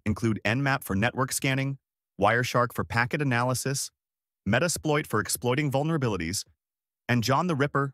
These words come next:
for password cracking. These tools allow users to test the security of systems in a controlled environment. Kali Linux is favored because it's open source and constantly updated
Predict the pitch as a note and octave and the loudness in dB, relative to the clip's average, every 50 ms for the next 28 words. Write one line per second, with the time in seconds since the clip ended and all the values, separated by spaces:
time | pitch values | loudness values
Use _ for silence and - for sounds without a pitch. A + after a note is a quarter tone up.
0 | _ - - B2 - - A2+ A#2+ A#2 - - F#2+ F2 - - D2+ D2 - - A#1+ | _ -4 -4 -2 0 2 2 2 0 0 -4 -6 -4 -2 -4 -4 -4 -6 -8 -10
1 | C#2 D#2 - _ _ _ _ _ _ _ _ _ _ _ _ _ _ _ _ _ | -10 -12 -14 _ _ _ _ _ _ _ _ _ _ _ _ _ _ _ _ _
2 | _ _ _ - A#2 F#3 A3+ A3 - - F3+ E3 E3+ E3+ E3+ - A#2+ B2 A#2+ B2 | _ _ _ -4 -2 -2 -2 -2 -2 0 0 0 2 0 0 0 0 0 0 0
3 | B2+ B2 A#2 A#2+ A2 A#2 A#2 A2 - - A2 - - - F3+ G#3 - - - E3 | 2 2 0 0 0 0 -2 -2 -4 -6 -8 -6 -2 0 0 0 0 -2 -4 -4
4 | - D#3+ C3 - - C3 C3 C#3 C3+ B2+ F2+ - F2+ - - E3+ D#3 - E3+ D#3+ | -4 -4 -6 -4 -2 0 0 0 0 0 -2 -2 -2 -2 -4 -4 -2 -2 -2 -2
5 | E3 C#3+ - A#2+ A#2+ A#2 - C3 A#2 - - A2 G2+ G2+ A2+ A2 A2+ B2 C3+ C#3+ | -2 -2 -2 -2 -4 -2 -2 -2 -4 -2 -2 -2 0 0 0 0 0 2 2 2
6 | B2 F2+ - - - - _ _ _ _ _ _ _ _ _ _ _ _ _ _ | 0 -2 -4 -8 -14 -18 _ _ _ _ _ _ _ _ _ _ _ _ _ _
7 | _ _ _ _ _ _ _ - - F#3 G3+ A3+ A3+ F3 D3 C#3 D3 C#3+ - - | _ _ _ _ _ _ _ -2 0 0 2 2 2 0 0 0 0 -2 -2 -4
8 | - G#2 - - - - - C3+ C3+ G#2+ G2 F#2 F2 A2+ G#2 - A#2+ G#2+ F#2 G#2+ | -4 -4 -6 -6 -4 -2 -2 0 0 0 -2 -2 -2 -4 -2 0 -2 0 0 -2
9 | F#2+ - - - A#2+ C3 - D3+ C3+ C3 - - C3+ A2 E2 - - - G2+ G2 | -4 -6 -2 0 -2 0 0 0 -2 -2 0 0 0 0 -2 -4 -4 -4 -4 -6
10 | F2 - - B2+ C#3+ D3 - - C3+ - - - - D3+ - - G2 D#2+ D2 D#2+ | -4 -2 0 0 0 0 -2 -4 -2 -2 -2 0 -2 -2 -2 -2 -4 -2 -2 -4
11 | F#2+ | -6